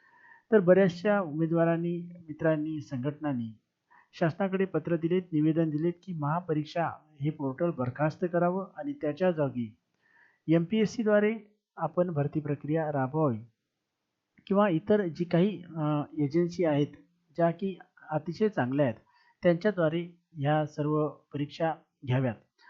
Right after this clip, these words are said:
तर नेमकी बातमी काय आहे जाणून घेऊया, कारण अतिशय महत्त्वाची आहे. आगामी काळामध्ये बहात्तर हजार जागाची मेगा भरती शासन करणार आहे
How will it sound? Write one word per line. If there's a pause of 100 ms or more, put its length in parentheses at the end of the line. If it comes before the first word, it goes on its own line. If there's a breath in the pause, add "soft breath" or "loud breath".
(300 loud breath)
तर
नेमकी
बातमी
काय
आहे
जाणून
घेऊया,
कारण
अतिशय
महत्त्वाची
आहे.
आगामी
काळामध्ये
बहात्तर
हजार
जागाची
मेगा
भरती
शासन
करणार
आहे